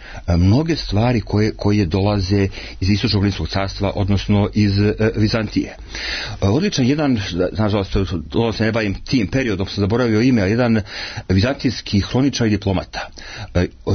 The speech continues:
čovjek koji je doveo Simonidu na dvor kralja, e, e, ovog Milutina, kao veoma star diplo-, dip-, diplomata, čovjek koji je tada imao osamdeset godina,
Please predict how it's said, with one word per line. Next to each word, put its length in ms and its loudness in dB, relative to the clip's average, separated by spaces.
čovjek 300 0
koji 220 2
je 120 4
doveo 500 0
Simonidu 840 2
na 440 4
dvor 420 2
kralja, 480 0
e, 120 -6
e, 140 2
ovog 220 -2
Milutina, 600 2
kao 360 0
veoma 420 2
star 400 -4
diplo-, 340 -4
dip-, 180 -2
diplomata, 520 -2
čovjek 180 -2
koji 120 0
je 60 -4
tada 160 0
imao 300 4
osamdeset 380 0
godina, 420 2